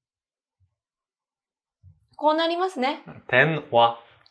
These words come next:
Speaker 1: そうです。
Speaker 2: 네.
Speaker 1: それで、早く読むとこの音がこっちに行ってしまいますが、
Speaker 2: 네, 빨리 읽으면요.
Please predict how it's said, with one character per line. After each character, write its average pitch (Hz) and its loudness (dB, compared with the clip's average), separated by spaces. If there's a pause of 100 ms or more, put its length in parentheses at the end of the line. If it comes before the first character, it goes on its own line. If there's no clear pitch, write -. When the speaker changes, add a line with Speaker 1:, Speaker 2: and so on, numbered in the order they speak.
Speaker 1:
そ 311 -2
う - 0
で 220 0
す。 - -12
Speaker 2:
네. 95 -2
Speaker 1:
そ - -2
れ 262 0
で、 247 2 (1000)
早 403 4
く 349 -4
読 254 0
む 214 -6
と 240 0
こ 233 0
の 294 4
音 339 2
が 294 6
こ 226 0
っ 208 -4
ち 320 -4
に 208 -4
行 196 -10
っ - -20
て 294 0
し 285 -6
ま 285 0
い 294 -4
ま 320 -4
す 202 -8
が、 226 6
Speaker 2:
네, 98 -8
빨 147 2
리 160 4
읽 104 -6
으 104 -2
면 90 -6
요. 90 -8